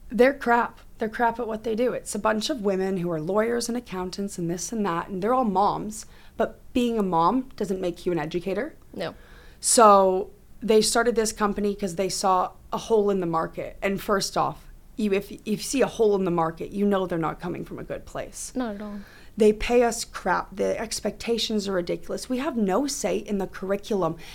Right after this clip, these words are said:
Speaker 1: and the being here at school and learning the ever-changing philosophies of childcare, with, obviously we don't do theme-based, we do everything child-based, they're child-directed,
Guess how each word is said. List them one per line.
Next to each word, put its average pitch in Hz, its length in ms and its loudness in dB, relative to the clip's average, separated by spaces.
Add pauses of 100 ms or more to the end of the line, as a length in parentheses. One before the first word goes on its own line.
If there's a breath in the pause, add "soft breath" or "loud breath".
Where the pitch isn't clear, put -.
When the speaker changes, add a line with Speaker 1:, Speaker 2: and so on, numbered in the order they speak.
(160 loud breath)
Speaker 1:
and 208 160 4
the 190 160 2 (1000 loud breath)
being 262 280 2
here 208 220 2
at 208 120 -4
school 190 460 0
and 190 140 -2
learning 202 320 2
the 196 200 -4
ever-changing 190 920 -2
philosophies 202 680 -4
of 170 80 -6
childcare, 190 720 -2 (680 loud breath)
with, 233 260 -2 (280 loud breath)
obviously 254 440 2
we 185 120 -4
don't 185 180 -4
do 185 120 -8
theme-based, 190 680 -4
we 214 80 -2
do 202 200 -2
everything 202 480 -2
child-based, 180 680 -2 (220 loud breath)
they're 208 240 2
child-directed, 196 840 0